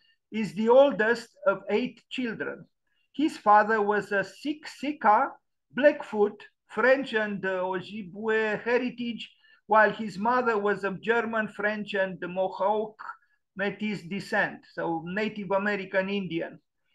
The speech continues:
His mother worked as a nurse and was well educated. Cardinal's parents met in nineteen twenty-six,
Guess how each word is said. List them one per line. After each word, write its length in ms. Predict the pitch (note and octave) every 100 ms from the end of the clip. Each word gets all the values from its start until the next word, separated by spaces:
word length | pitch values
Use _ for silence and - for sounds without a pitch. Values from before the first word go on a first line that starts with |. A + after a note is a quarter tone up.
| _
His 220 | - A3 G3
mother 400 | A#3 C#4+ B3 A3
worked 360 | G#3 A3+ G#3+
as 160 | G3+ F#3+
a 100 | F3+
nurse 560 | F#3+ A#3 D4 D4+ - _ _ _ _ -
and 260 | G#3 G#3+ F3
was 400 | G#3 A#3+ A3+ - -
well 400 | F3+ G3+ C4 B3+ G#3
educated. 800 | A3+ G3+ F3+ F3+ E3 - D3+ - _ _ _
Cardinal's 600 | B3+ A3 F3 G3 F#3 F3+
parents 560 | - C#4 C#4 A#3+ G#3 -
met 240 | G#3+ G#3
in 120 | G3+ F#3+
nineteen 400 | G3+ G3 F#3 F3
twenty-six, 840 | F#3 F3+ G3+ G#3 D4+ D4+ -